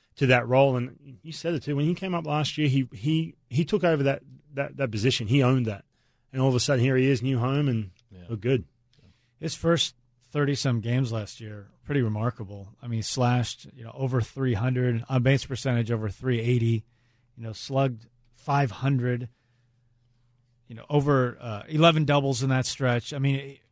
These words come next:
Speaker 3: he was really, really good offensively. Um,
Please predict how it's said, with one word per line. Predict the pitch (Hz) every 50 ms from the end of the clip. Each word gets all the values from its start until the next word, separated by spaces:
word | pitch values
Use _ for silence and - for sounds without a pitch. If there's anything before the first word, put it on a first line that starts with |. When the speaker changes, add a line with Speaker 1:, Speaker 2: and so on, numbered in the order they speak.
| _ _ -
Speaker 3:
he | 151 156
was | 160 156 139 117 - - - - - _ _ - 131 135
really, | 143 170 226 254 233 196 165 147 131 123
really | 131 131 123 151 160 151 131 123
good | 110 104 135 135 123 117
offensively. | 135 120 110 - - - 127 123 113 - 127 98 110 110 101 95 98 95 _ _ _ _ _ _ _ _ _ -
Um, | 117 113 110 110 104 101 98